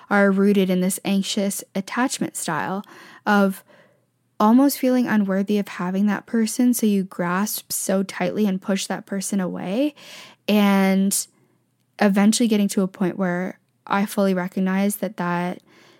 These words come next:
dynamic was repeating itself in every single relationship that I was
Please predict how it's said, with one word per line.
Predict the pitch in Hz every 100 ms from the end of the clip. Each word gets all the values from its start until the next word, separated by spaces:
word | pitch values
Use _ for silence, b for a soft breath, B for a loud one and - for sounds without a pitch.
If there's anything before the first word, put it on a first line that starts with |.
| b b _ _ -
dynamic | 202 196 190 190 208 220
was | 196 185 185 -
repeating | 196 190 - 190 202
itself | 190 - 208 214
in | 196
every | - 185 190
single | 190 185 180 175 175 180
relationship | - 185 180 185 208 202 202 196
that | 190
I | 180
was | 180 180